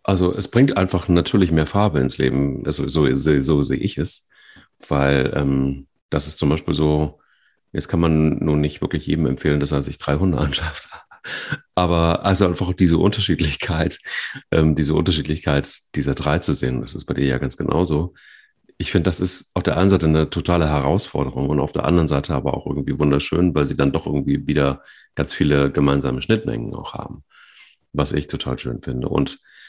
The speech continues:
und das Gute ist, und das ist ja so mein Lieblingsspruch in, in so vielen Lebenssituationen, ähm,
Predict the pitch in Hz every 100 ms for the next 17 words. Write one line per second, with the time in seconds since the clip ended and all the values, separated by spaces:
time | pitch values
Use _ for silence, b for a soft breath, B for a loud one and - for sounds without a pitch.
0 | b 82 92 - 113 160 123 110 110 87
1 | 85 85 92 82 82 80 73 90 - 82
2 | 76 - 80 - - 73 71 65 73 73
3 | - 76 71 73 92 73 - 76 67 69
4 | - 73 73 80 80 76 _ _ _ _
5 | _ _ _ _ _ - - - 80 76
6 | 78